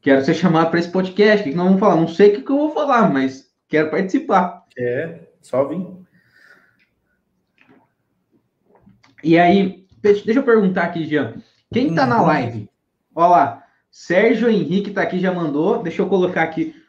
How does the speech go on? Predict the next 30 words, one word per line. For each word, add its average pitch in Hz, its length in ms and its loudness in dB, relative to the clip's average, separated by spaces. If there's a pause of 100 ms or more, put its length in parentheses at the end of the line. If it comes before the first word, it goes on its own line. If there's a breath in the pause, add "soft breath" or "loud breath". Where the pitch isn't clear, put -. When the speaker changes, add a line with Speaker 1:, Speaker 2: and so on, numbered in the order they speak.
(140 loud breath)
Speaker 1:
Vamos, 147 220 -4
vamos 247 200 2
dar 269 80 4
uma, 226 100 4
vamos 180 160 0
dar 233 60 0
uma 208 120 4
moral 156 400 4
pra 143 120 -2
quem 147 160 -6
tá 156 100 -2
aqui 135 140 -4
na 127 140 -4
live? 120 440 0 (480)
Vamos 120 160 -4
dar 127 60 0
uma 143 60 2
Speaker 2:
Vamos 143 160 0
Speaker 1:
moral? 170 260 4
Speaker 2:
lá, 180 80 0
eu, 202 480 4
aham. 165 500 -4 (800)
Speaker 1:
Deixa 139 180 -6
eu 156 60 -6
colocar 156 320 -2
aqui, 147 180 -4
ó. 110 160 -4 (640)
Ah 175 180 4
lá, 156 240 4
ó. 180 380 2